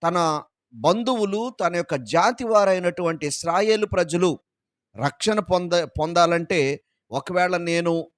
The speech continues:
క్రీస్తును కోల్పోయి, రక్షణ కోల్పోయి, నరకానికి వెళ్ళిపోతే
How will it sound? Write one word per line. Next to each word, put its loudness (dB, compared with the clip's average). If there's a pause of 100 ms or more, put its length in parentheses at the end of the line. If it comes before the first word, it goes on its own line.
(160)
క్రీస్తును -4
కోల్పోయి, -4 (420)
రక్షణ 0
కోల్పోయి, -4 (360)
నరకానికి 0
వెళ్ళిపోతే 0